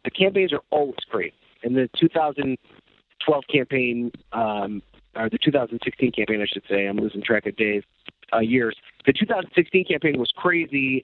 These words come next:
uh, as all campaigns are, maybe a little bit crazier. But usually what happens is after the election there, you do get a sense of calm, and you kinda take a deep breath, and then the new administration kicks off, and then the first hundred days are a little crazy, but then there's a calm.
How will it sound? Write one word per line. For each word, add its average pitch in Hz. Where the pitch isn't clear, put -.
uh, 120
as 131
all 165
campaigns 120
are, 113
maybe 147
a 127
little 147
bit 117
crazier. 107
But 151
usually 220
what 175
happens 220
is 143
after 196
the 160
election 151
there, 135
you 147
do 208
get 190
a 139
sense 160
of -
calm, 127
and 127
you 131
kinda 139
take -
a 147
deep 147
breath, 131
and 120
then 117
the 120
new 127
administration 160
kicks -
off, 151
and 147
then 143
the 139
first 151
hundred 160
days 151
are 156
a 147
little 147
crazy, 143
but 143
then 127
there's 135
a 151
calm. 117